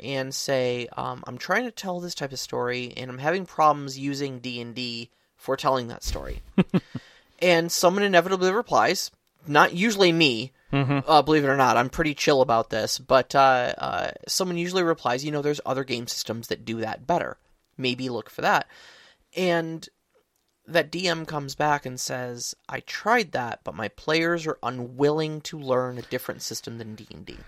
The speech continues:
Speaker 2: Yeah, and <sighs> I honestly think that's its own show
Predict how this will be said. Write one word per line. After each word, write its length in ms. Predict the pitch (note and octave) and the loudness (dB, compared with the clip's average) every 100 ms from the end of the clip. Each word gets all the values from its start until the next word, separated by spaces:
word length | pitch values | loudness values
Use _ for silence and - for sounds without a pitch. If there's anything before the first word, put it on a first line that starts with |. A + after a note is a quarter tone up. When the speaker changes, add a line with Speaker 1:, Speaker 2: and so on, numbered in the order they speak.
| - - | -20 -8
Speaker 2:
Yeah, 460 | A#2+ A2+ F#2+ - - | -4 -2 -4 -10 -6
and 520 | D3+ D3 C#3 B2+ A#2 - | 4 6 6 0 -6 -10
<sighs> 2000 | - - - - - - - - - _ _ _ _ _ _ _ _ _ _ - | -8 -6 -6 -8 -14 -18 -20 -20 -20 _ _ _ _ _ _ _ _ _ _ 2
I 100 | C3+ | 4
honestly 600 | C#3 D3 D3+ D3+ - B2 | 4 0 0 -2 -2 -4
think 360 | A#2 A#2 A#2 A#2+ | -2 0 0 0
that's 240 | - A2 - | -2 -2 -4
its 140 | - | -6
own 240 | G2+ A2+ A2 | -4 -4 -4
show 560 | - - G#2+ A2+ A#2 | -6 -2 2 2 -2